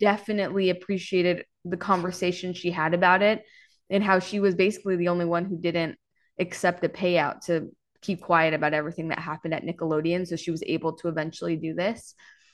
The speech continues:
And I, I think, you know, everyone has their own, um, backgrounds, obviously, but I can relate more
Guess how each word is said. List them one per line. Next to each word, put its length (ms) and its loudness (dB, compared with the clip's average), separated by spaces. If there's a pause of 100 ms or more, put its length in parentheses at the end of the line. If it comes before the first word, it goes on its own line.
(220)
And 140 4
I, 240 4
I 140 6
think, 400 -2 (140)
you 160 2
know, 420 2
everyone 800 0 (140)
has 240 0
their 200 0
own, 520 -2 (560)
um, 640 0 (680)
backgrounds, 720 2
obviously, 800 0 (200)
but 260 8
I 120 6
can 240 -2
relate 380 4
more 240 0